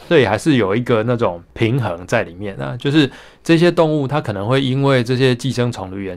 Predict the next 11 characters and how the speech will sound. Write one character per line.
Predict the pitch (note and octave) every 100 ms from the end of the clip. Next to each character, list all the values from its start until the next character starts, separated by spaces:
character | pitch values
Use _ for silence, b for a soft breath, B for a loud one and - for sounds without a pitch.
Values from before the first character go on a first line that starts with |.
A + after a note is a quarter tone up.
| G2
故， | G2+ G#2 F#2 -
吼， | G2
然 | F2+ G#2
后 | A2+
让 | A#2+ B2+ A2
自 | -
己 | A#2+ G#2 F2+ F2 _
变 | C3 A#2
得 | G2 G2+
要 | A#2+ A2 F#2+ F2+ -
更， | B2+ A2 G#2 G2+ G2 F#2+